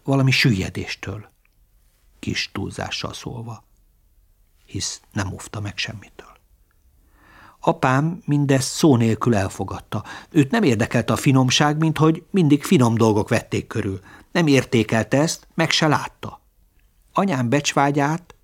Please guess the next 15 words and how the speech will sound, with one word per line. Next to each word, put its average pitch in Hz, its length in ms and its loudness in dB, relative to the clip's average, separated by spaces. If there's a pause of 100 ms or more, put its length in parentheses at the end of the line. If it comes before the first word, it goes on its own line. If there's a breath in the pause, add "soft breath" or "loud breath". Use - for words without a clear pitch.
(140)
a 101 140 -2 (140)
finomsága 123 880 2
nyílt 127 300 4
személyességét 131 1120 0
kis 160 220 -2
gyanakvással 110 720 -2
szemlélte. 104 760 -8 (720 soft breath)
Ha 123 360 0 (220 soft breath)
szemernyi 127 580 2
gőg 147 300 6
lett 165 200 2
volna 175 320 4
benne, 175 640 0 (140)
akkor 135 300 -4
lenézéssel. 117 920 -4